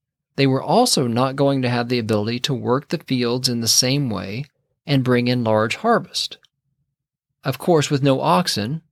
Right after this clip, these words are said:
they would have no manure. So the problem went away, right? We don't want to deal with all this manure. So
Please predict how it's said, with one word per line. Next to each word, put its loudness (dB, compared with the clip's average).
they 0
would 0
have 0
no -6
manure. -6
So 0
the -8
problem 2
went 2
away, 2
right? 0
We 2
don't 2
want 0
to -2
deal 0
with -2
all 2
this -2
manure. -8
So 0